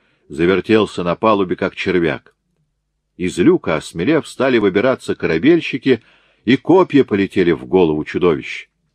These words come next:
Тогда осьминог отцепился от борта и грузно шлёпнулся в воду. Корабль сильно качнулся в другую сторону,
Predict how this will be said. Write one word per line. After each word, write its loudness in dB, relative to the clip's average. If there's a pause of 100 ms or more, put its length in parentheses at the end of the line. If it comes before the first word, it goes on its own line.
(640)
Тогда -4
осьминог -6 (340)
отцепился -2
от -4
борта -2 (400)
и -6
грузно -2
шлёпнулся -4
в -6
воду. -4 (640)
Корабль -4
сильно -6
качнулся -6 (380)
в -16
другую -6
сторону, -6